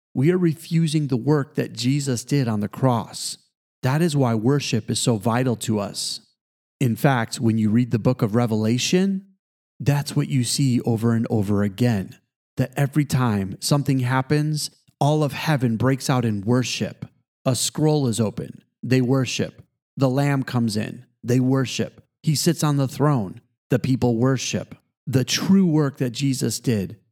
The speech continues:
was the ability to redeem us so that we can fully worship the Lord.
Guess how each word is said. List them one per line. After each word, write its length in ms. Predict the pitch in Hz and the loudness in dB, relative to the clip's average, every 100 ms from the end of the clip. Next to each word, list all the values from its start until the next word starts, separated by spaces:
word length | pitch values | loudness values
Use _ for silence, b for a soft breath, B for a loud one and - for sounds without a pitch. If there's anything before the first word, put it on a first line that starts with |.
| _ | _
was 180 | - 139 | 0 0
the 120 | - | 2
ability 560 | 139 107 139 139 117 110 | 0 2 0 2 0 -2
to 160 | - 123 | 0 0
redeem 580 | 120 117 110 143 151 | 0 -2 0 2 2
us 460 | 156 139 104 - - - | 0 0 -2 -4 -12 -4
so 140 | - | -2
that 180 | 123 123 | 0 0
we 200 | 127 156 | 2 0
can 180 | - 185 | 0 -2
fully 400 | - 143 135 127 | 0 0 2 0
worship 460 | 120 117 113 107 - | 0 0 0 -4 -2
the 100 | 107 | 0
Lord. 540 | 104 104 92 - - | 2 0 -2 -8 -18